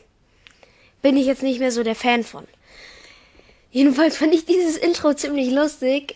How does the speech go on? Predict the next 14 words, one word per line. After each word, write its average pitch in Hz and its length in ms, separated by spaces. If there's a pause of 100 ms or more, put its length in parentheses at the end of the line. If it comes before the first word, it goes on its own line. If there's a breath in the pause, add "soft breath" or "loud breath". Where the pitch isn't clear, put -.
und 254 120
ich 254 140
hab's 262 160
auf 240 100
YouTube 262 440
gesehen. 247 500 (1200 loud breath)
Und 247 560 (260)
dann 233 240
hab 247 140
ich's 254 120
<laughs> - 20
einfach 269 300
mal 247 180
benutzt. 226 720